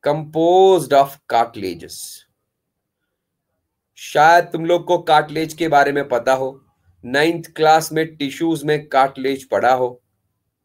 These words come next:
एक तो बोन्स होते हैं, bones are very tough, hard, और दूसरा वो प्लास्टिक के जैसे होते हैं, फ्लेक्सिबल भी होते हैं, टफ भी होते हैं, उनको हम कार्टिलेजेस बोलते हैं।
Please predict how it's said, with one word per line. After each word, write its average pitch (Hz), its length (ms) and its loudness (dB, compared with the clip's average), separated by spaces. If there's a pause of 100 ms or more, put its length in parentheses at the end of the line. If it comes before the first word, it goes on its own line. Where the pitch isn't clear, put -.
(840)
एक 165 340 0
तो 185 120 4
बोन्स 160 500 4
होते 151 240 0
हैं, 156 80 2
bones 147 360 -2
are 156 200 4
very 135 220 -2 (160)
tough, 127 180 0 (260)
hard, 139 340 4 (560)
और 147 100 0
दूसरा 180 680 0 (640)
वो 151 160 0
प्लास्टिक 160 640 0
के 180 120 0
जैसे 160 260 0
होते 131 320 0
हैं, - 300 -16 (1400)
फ्लेक्सिबल 170 500 0
भी 196 120 -2
होते 180 300 0
हैं, 175 160 0
टफ 156 260 0
भी 147 160 -4
होते 131 260 -2
हैं, 151 80 -2
उनको 135 360 -4
हम 135 60 -8
कार्टिलेजेस 120 680 -2
बोलते 95 420 -10
हैं। - 240 -20